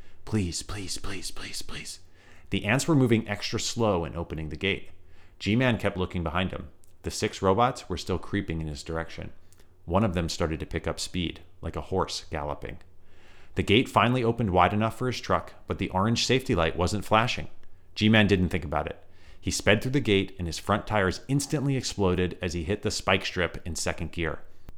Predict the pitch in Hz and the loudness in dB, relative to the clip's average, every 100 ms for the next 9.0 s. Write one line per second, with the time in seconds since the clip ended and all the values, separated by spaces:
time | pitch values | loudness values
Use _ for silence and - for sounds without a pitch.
0 | - 95 95 113 113 95 85 - 90 80 | -6 2 8 8 8 4 4 2 2 2
1 | 82 82 - - - - 85 - 101 - | 0 -4 -4 -10 -12 -8 -6 -2 -2 -2
2 | - 85 95 104 110 131 98 90 90 - | 0 2 2 0 -4 -4 0 0 -2 -8
3 | - - - 85 92 104 110 107 117 95 | -18 -10 -4 2 4 4 4 2 0 0
4 | 92 85 - - 85 87 85 85 78 76 | 0 0 -4 -2 0 0 -2 0 0 -2
5 | 78 76 - 78 - 73 69 - - - | -4 -4 -6 -8 -6 -6 -6 -14 -20 -20
6 | - - - - - - - - - - | -20 -20 -20 -20 -20 -20 -20 -18 -6 2
7 | 110 139 139 98 95 104 110 95 95 98 | 4 4 2 2 4 4 0 2 2 2
8 | 101 107 87 87 82 80 - 90 - - | -2 -2 -2 -2 -2 -6 -4 -4 -4 -10